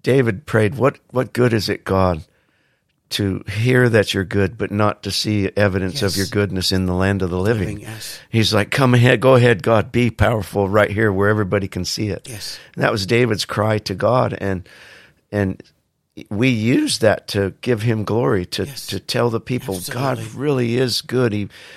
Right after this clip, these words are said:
Speaker 1: he really loves us. He really will follow through on his promises." And you're a, you're a shining testimony of that.
Speaker 2: <laughs> Thank you.
Speaker 1: I just love it.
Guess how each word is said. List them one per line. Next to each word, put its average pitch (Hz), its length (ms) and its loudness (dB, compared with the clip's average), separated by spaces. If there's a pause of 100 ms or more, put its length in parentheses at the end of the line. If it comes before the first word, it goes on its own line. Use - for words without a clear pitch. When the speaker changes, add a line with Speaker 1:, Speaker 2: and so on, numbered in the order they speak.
(120)
Speaker 1:
he 117 160 0
really 123 500 2
loves 117 400 2
us. 101 160 -2
He 117 140 -2
really 127 380 0
will 123 240 0
follow 113 400 0
through 127 300 -2
on 104 100 0
his 98 120 -6
promises." - 640 -4 (400)
And 104 180 0
you're 135 240 2
a, 92 260 0 (160)
you're 127 220 0
a 107 100 4
shining 117 580 -2
testimony 117 640 -4
of 87 100 -2
that. 85 260 -2
Speaker 2:
<laughs> - 320 -18
Thank - 220 -16
you. 120 60 -2
Speaker 1:
I 123 40 2
just 98 180 -4
love 110 240 2
it. 90 140 -2